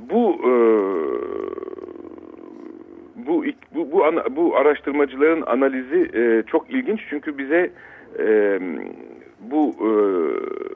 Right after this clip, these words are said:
şeyin, bu, e, gelir ortaya çıkan, e, değerin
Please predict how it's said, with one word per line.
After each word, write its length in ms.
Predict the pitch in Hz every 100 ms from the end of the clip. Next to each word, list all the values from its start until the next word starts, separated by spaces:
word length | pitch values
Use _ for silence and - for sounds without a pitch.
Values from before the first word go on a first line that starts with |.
| - -
şeyin, 400 | 131 120 143 190 - 113
bu, 300 | 131 120 104 98 - - - - - - -
e, 60 | 82 73 52 - - - - - - - - - 110 -
gelir 360 | 143 151 208 160 127 - -
ortaya 440 | 117 131 165 180
çıkan, 360 | - - 139 143
e, 60 | 104 - 113 110 107
değerin 680 | 123 127 127 131 175 226